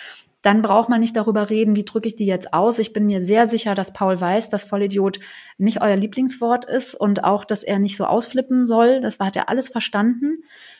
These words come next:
Ja, und trotzdem hat er halt diese Enttäuschung, Wut, Frustration, Schmerz drin und es wäre gut, da ins Gespräch zu kommen, zu sagen, "Mensch, wie können wir es trotz dieser Situation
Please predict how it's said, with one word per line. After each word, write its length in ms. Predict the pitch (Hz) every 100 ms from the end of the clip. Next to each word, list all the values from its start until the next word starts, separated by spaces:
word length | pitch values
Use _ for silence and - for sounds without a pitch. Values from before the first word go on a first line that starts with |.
| _ -
Ja, 240 | 208 226
und 460 | - 214 214 202 - _ _ _ _ _ 202
trotzdem 520 | - 233 262 233 202
hat 100 | 226
er 100 | 233
halt 160 | 220 214 _ _ - -
diese 160 | 226 -
Enttäuschung, 840 | 214 247 240 240 226 220 208 220
Wut, 280 | 233 220 -
Frustration, 680 | 226 - 208 - 220 214
Schmerz 440 | - 214 208 202 -
drin 180 | 202
und 120 | 196 196
es 160 | 196
wäre 200 | 202 196
gut, 260 | - 220 202
da 320 | 185 233 240 - - - - - - - _ _
ins 220 | - 214 -
Gespräch 440 | 220 - 226 226
zu 80 | 226
kommen, 300 | - 208 208
zu 180 | - 208
sagen, 260 | 208 202 202
"Mensch, 200 | 202 214
wie 100 | 202
können 360 | 214 240 277
wir 100 | 233 214
es 160 | -
trotz 380 | - - 302 -
dieser 240 | 269 247 233
Situation 1080 | 226 - 208 - - 220 208 202 233 233